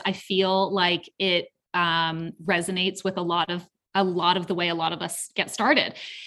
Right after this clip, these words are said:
And that is, um, I was forty-one. I was kind of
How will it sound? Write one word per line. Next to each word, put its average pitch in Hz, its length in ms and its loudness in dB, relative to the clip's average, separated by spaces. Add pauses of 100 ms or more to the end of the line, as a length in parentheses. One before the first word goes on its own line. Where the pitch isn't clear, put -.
(120)
And 240 180 10
that 226 200 8
is, 220 460 2
um, 214 200 0
I - 80 -2
was 208 180 -2
forty-one. 220 840 4
I 190 120 6
was 185 240 0
kind 196 300 2
of 202 80 -2